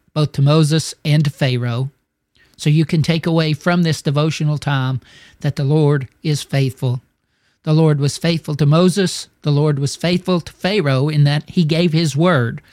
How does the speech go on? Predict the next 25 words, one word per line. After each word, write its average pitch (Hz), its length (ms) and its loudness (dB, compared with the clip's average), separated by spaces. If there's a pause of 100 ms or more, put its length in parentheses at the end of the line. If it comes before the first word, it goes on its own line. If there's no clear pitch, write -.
that - 160 -2
this 151 180 0
was 143 160 0
going 151 340 4
to 143 80 0
take 151 300 -2
place. 120 460 -4 (520)
And 156 200 4
so 139 160 0
Pharaoh, 147 600 0 (680)
Pharaoh, 185 800 2 (1300)
it 151 200 -4
comes 156 280 4
down 175 320 4
to 185 200 2
it, 180 200 -2 (200)
Pharaoh 160 500 0
says, 139 400 -4
"Leave, 196 640 0 (460)
get 170 220 0
out, 190 520 2 (340)
never 208 760 2 (160)
come 196 600 2 (100)
back 156 540 -2 (360)
again." 139 680 4